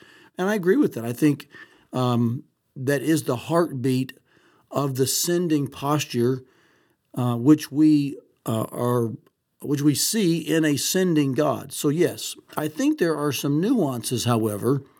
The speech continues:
um, and I could even say maybe some specifics that will help us get a better grasp on why we hold that general posture. Let me tackle this in three parts, can I?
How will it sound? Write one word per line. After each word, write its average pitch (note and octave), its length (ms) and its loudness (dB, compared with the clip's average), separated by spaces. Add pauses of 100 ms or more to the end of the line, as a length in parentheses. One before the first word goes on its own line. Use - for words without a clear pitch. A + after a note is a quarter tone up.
(720)
um, A#2 460 0
and C#3 140 -2
I D3+ 100 2
could D#3+ 160 0
even D3+ 200 2
say C#3 340 2
maybe C3+ 280 0
some B2+ 220 0
specifics - 840 -2
that - 180 -2
will C3+ 140 2
help A#3 380 -2
us B2 300 0
get D#3 180 2
a C#3 60 0
better C3 260 0
grasp B2+ 560 -2
on C#3+ 360 0
why D#3+ 400 0
we B2 180 0
hold D3 380 0
that B2+ 180 -2
general C#3 500 0
posture. - 640 -6 (400)
Let G#3 80 -4
me A#3 60 0
tackle E3+ 320 0
this D#3 220 0
in B2+ 120 0
three D3 280 2
parts, A#2 340 -4
can F3+ 160 0
I? F3+ 120 -2